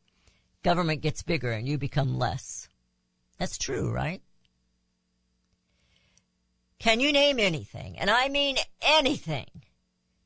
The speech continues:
the government has done to fix any of our problems? No one on the left and no one on the right. They're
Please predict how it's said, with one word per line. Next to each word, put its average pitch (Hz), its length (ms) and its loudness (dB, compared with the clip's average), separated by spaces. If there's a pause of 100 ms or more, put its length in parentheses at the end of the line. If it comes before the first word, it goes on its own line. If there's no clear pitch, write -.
the 190 120 2
government 160 520 2
has 160 240 0
done 147 340 2
to 151 100 -2
fix - 400 -4
any 202 300 2
of 151 220 2
our 135 160 2
problems? 120 720 -4 (1300)
No 247 260 8
one 165 300 4
on 151 160 2
the 135 80 0
left 147 420 2
and 165 140 4
no 208 160 8
one 175 260 4
on 185 200 4
the 190 100 0
right. 214 420 -4 (560)
They're 196 300 4